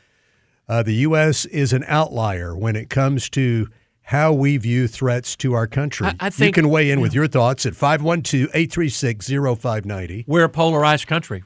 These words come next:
Speaker 2: and we, we
Speaker 1: <clears throat>
Speaker 2: are a country politically led by extremes on the far left and the far right. And I think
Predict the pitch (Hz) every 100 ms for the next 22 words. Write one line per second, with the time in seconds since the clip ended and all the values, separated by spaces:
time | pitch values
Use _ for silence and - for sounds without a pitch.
0 | - 127 131 147 131 - 139 131 120 110
1 | 151 151 - 143 - 131 139 165 - 120
2 | 117 135 113 127 110 101 - 151 131 117
3 | 117 104 - 131 127 127 123 104 104 131
4 | 117 104 120 156 101 _ _ _ _ _
5 | 131 120 117 - 123 120